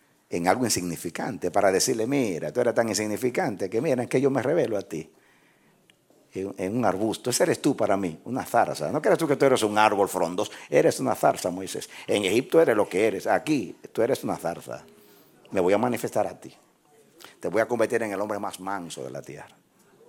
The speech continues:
Y tan crudo estaba Moisés, todavía,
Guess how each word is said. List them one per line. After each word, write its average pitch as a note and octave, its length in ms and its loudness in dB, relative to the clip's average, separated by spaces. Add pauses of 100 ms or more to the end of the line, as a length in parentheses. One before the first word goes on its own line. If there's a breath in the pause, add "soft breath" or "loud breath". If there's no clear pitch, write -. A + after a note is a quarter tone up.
(1600 loud breath)
Y B2+ 80 -4
tan C#3 260 2
crudo F#3+ 460 0
estaba C#3+ 320 -4
Moisés, G2 560 -8 (640)
todavía, G2+ 600 4